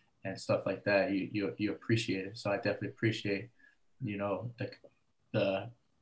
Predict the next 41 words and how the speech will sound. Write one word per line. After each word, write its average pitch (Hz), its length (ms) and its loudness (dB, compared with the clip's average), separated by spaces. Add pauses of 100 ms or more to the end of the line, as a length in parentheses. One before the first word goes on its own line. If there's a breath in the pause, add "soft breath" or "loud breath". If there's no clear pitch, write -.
(220)
the 107 120 4
aspect 104 540 4
that 98 140 2
he 113 80 6
brings 101 500 0 (300)
to 104 180 2
our, 101 140 2
our 104 160 0
training. 107 460 -2 (600 loud breath)
And, 95 320 -2
um, 95 280 2 (680)
yeah, 107 220 4
just 101 200 -2
the, - 140 -2 (100)
the 117 100 -6
kicking 123 420 8
and, 113 240 2
and 110 260 -2
stuff 120 240 2
like 107 160 -2
that, 110 240 4
man, 101 140 -4
it's, 101 260 -6
uh, 98 140 0 (160)
it's - 240 -6 (400)
very 123 500 12
different 120 360 8 (280)
for 98 100 -6
me. 104 300 -2
Even 131 300 6
I 120 100 10
would 117 160 10
say 110 360 2 (180)
sometimes 117 520 4
more 113 200 2
than 101 140 -4 (120)
wrestling, 117 440 8 (680 soft breath)
because 107 320 0
in 95 60 -2
boxing, 117 500 10
uh, 98 80 -2